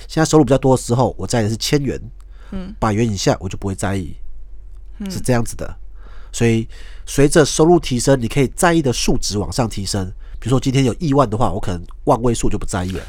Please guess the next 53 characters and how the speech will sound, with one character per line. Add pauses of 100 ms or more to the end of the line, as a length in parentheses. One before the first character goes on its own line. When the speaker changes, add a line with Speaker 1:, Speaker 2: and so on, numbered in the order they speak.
Speaker 2:
但
是
你
一
刚
开
始
说
的
意
思
是
说， (420)
我
如
果
今
天， (420)
呃， (1120)
一
百
块，
你
会
在
意
那
十
块
的
话， (300)
在
意
那
五
十
块
的
话， (920)
Speaker 1:
我
说
是
那
个
Speaker 2:
那
所
以
Speaker 1:
绝
对
值
不
一
样，